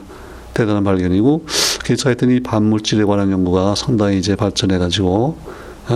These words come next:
이제 여기까지 왔는데, 그러고 보니까 이게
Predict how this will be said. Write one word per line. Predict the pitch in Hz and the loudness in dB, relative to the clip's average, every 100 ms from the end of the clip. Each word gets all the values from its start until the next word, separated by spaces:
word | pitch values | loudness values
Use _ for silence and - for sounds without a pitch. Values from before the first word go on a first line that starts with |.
| 101 | 0
이제 | 95 | 0
여기까지 | 95 110 95 | -2 -2 0
왔는데, | 101 92 98 92 90 92 85 82 - - - - - - - | 0 0 0 2 2 0 0 -4 -8 -14 -20 -20 -18 -20 -8
그러고 | - 120 107 | -2 0 2
보니까 | 107 107 113 | 0 2 0
이게 | 110 | 0